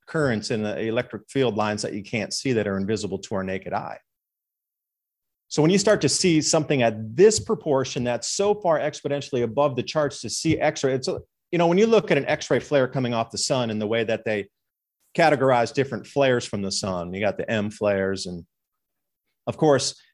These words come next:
the, the most famous are the X flares. When you look at that, it actually has an X pattern when it goes zzz, and it comes off the sun. You can actually see that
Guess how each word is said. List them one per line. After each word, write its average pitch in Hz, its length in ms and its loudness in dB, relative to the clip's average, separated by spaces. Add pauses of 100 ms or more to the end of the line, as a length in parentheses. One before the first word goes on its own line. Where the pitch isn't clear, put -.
(100)
the, 123 260 4
the 127 80 0
most 127 260 2
famous 120 340 0
are 107 80 2
the 107 180 -6
X 127 220 -4
flares. 98 380 0
When 123 100 0
you 208 120 2
look 247 180 0
at 170 100 0
that, 113 160 2
it 113 60 0
actually 151 320 -2
has 151 180 -2
an 117 140 -10
X 170 240 -4
pattern 107 460 -2
when 107 100 -4
it 104 40 -2
goes 123 220 -2
zzz, 139 460 -4
and 120 140 -2
it 110 100 -4
comes 131 240 0
off 120 240 0
the 104 80 -6
sun. 127 320 -2
You 135 160 -4
can 143 140 -4
actually 120 340 -6
see - 300 0
that 143 340 0